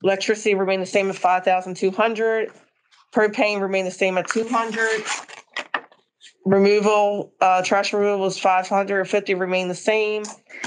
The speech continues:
Telephone remains, re-, remain the same at eleven thousand eight hundred. And water and sewer remain the same at one thousand and twelve.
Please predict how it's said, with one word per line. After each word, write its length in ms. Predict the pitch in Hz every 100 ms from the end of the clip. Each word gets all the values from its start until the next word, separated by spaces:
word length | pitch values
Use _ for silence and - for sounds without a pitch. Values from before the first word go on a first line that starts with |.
| - - _ - _ _ _
Telephone 420 | - 208 208 220 202
remains, 560 | 190 190 185 185 180 -
re-, 180 | 185 175 - -
remain 300 | 190 196 196
the 60 | 185
same 280 | - 196 190
at 100 | 175
eleven 260 | 180 185
thousand 400 | 190 190 190 180
eight 160 | - 185
hundred. 600 | 214 208 214 220 226 - - _ _ _ _ _ _ _ _ -
And 240 | 185 185
water 200 | 196 196
and 120 | 190
sewer 320 | - 208 196
remain 280 | 175 180 180
the 40 | 175
same 260 | - 185
at 80 | 175
one 200 | 170 185
thousand 640 | 185 180 180 175 170 170 170 _ -
and 120 | 170
twelve. 520 | - 170 156 - -